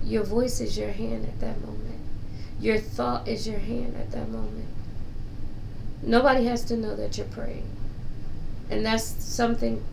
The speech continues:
Jesus points out in some of his teaching. But I want you to understand, it says, "Pray without wrath and doubting." When you're angry at someone,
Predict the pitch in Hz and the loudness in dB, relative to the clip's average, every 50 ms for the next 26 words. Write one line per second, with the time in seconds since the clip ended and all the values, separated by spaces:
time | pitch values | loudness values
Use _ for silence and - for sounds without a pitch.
0 | - - 226 233 226 - 226 214 - - - 233 - - - - - - - - | -2 -2 0 0 0 0 0 0 0 0 0 0 -2 -2 -2 -2 -2 0 0 0
1 | - - - - - - 214 208 202 - - - 226 226 214 208 220 220 - - | -2 -2 -2 -2 -2 -2 -2 -4 -2 -2 -2 -2 -2 -4 -4 -4 -4 -4 -4 -4
2 | - 247 - - - - - - 233 - - - - - - - - - - - | -4 -6 -8 -8 -10 -10 -8 -8 -8 -8 -8 -8 -8 -8 -10 -10 -12 -12 -12 -12
3 | - - - - - - - - - - - - - - - - - - - - | -12 -10 -12 -12 -12 -12 -14 -16 -18 -20 -20 -20 -18 -18 -18 -18 -18 -18 -16 -16
4 | - - - - - - - - - - - - - - - 233 202 220 233 254 | -14 -14 -14 -14 -14 -14 -14 -16 -18 -18 -18 -18 -18 -8 -6 -2 2 4 4 6
5 | 254 262 285 285 269 - 269 233 - 247 240 240 - - 233 233 220 208 - - | 4 4 2 0 -2 -2 -6 -4 -2 -2 -2 -2 -2 -4 -4 -2 -2 -4 -4 -4
6 | - - - 139 127 - - - - - - 107 - - - - - - - - | -4 -2 -2 -2 -2 -4 -4 -6 -10 -10 -12 -14 -14 -16 -20 -20 -20 -20 -20 -20
7 | - - - - - - - - - - - - - - - 202 - 247 226 220 | -20 -20 -20 -20 -18 -18 -18 -20 -18 -20 -20 -20 -14 -8 -6 -2 0 0 0 0
8 | - - - 240 240 240 233 233 - - 240 117 117 - - - 104 113 120 123 | -2 -2 0 2 4 4 4 4 2 2 2 0 0 -2 -4 -4 0 0 2 2
9 | 120 123 123 123 120 - - - - - - - - - - 226 208 208 185 214 | 2 0 -2 -2 -4 -6 -10 -16 -18 -18 -18 -18 -18 -10 -4 -4 -2 -2 -2 -2
10 | - - - - - - - - - 190 - - - - - - - - - - | -2 -2 -4 -6 -8 -10 -12 -12 -14 -16 -18 -18 -18 -18 -18 -18 -20 -18 -18 -18
11 | - - - - - - - - - - - - - - - - - - - - | -18 -18 -20 -20 -20 -20 -20 -20 -20 -20 -20 -20 -20 -20 -20 -20 -18 -16 -18 -18
12 | - - - - - - 202 190 208 240 302 302 - - - 247 254 277 262 233 | -18 -18 -18 -18 -10 0 2 4 4 6 6 6 4 4 2 0 2 2 4 4
13 | 240 240 240 220 220 - - - 110 107 104 - - - - - - - | 4 6 6 4 2 -2 -2 -2 -2 -2 -2 -6 -8 -10 -12 -12 -14 -16